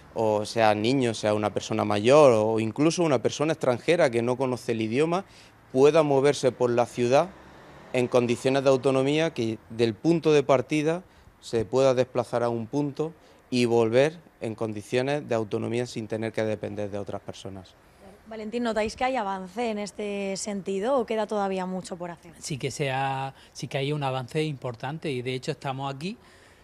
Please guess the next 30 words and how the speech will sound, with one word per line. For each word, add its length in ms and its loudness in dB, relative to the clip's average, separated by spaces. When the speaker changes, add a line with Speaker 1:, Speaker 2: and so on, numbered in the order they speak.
Speaker 3:
porque, 600 -2
eh, 340 -8
las 240 -6
administraciones, 1040 -8
eh, 340 -10
han 140 -10
tomado 340 -6
conciencia 680 -6
de 80 -8
la 80 -8
importancia 680 -8
que 100 -8
tiene 220 -8
la 100 -4
accesibilidad, 840 -8
pues, 140 -4
para 320 -8
la 140 -4
movilidad. 560 -8
Miguel 340 0
ha 60 2
dicho 280 -2
algo 240 2
que 180 -2
me 140 -6
encanta, 800 -6
una 240 0
idea 280 2
que 320 -4
dice, 380 -4